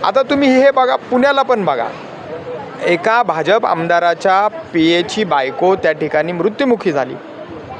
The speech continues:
ह्या महाराष्ट्र राज्यामध्ये मला एक गोष्ट सांगा, हे घाटकोपरमध्ये राजावाडी हॉस्पिटल आहे, तिथे एकदा उंदराने,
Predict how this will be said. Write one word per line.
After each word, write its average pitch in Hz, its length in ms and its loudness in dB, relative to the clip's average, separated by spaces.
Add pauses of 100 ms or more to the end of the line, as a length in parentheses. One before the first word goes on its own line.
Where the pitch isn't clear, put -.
(160)
ह्या 190 120 0
महाराष्ट्र 190 600 0
राज्यामध्ये 180 600 2
मला 165 220 2
एक 185 120 0
गोष्ट 165 240 0
सांगा, 160 340 0
हे 175 140 0
घाटकोपरमध्ये 170 720 0
राजावाडी 160 380 2
हॉस्पिटल 180 500 2
आहे, 123 80 -2 (360)
तिथे 180 220 0
एकदा 175 180 0
उंदराने, 180 600 0